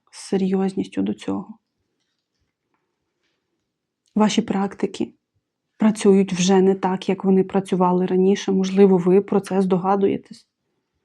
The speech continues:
Справа в тому,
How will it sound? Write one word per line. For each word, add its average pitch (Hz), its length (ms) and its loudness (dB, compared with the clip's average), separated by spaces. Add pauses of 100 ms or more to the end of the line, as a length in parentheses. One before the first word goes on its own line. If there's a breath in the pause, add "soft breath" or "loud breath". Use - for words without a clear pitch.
(2250)
Справа 196 380 0
в 196 100 -4
тому, 202 460 0